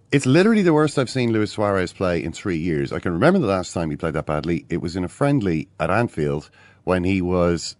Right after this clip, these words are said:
trying to leave for Arsenal, was clearly in a sulk. And that's the worst that he's played in any game since then. So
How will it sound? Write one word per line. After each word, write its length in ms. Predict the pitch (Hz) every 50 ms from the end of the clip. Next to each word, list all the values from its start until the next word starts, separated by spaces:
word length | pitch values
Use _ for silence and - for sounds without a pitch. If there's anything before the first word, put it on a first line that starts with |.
| _ -
trying 260 | - - 110 107 104
to 60 | 90 95
leave 180 | 98 98 87
for 140 | - - 87
Arsenal, 400 | 90 95 90 - - 82 78 76
was 200 | 73 80 73 -
clearly 340 | - - 95 90 87 82 82
in 80 | 80
a 40 | 78
sulk. 500 | 71 - - 113 92 71 64 - - - - - - - - _ _ _ -
And 140 | 98 95 98
that's 440 | 113 123 - - - - - - _ _
the 100 | - 110
worst 720 | 110 113 123 131 127 95 76 76 - - - - - - _ _ _ _ _ _ -
that 140 | 90 92
he's 100 | 87 78
played 240 | - - 110 101 92
in 80 | 92 90
any 300 | - - 104 113 113 107
game 260 | 92 104 98 95 92
since 240 | 78 - 107 92 - -
then. 180 | 107 92 80
So 280 | - - 127 113 -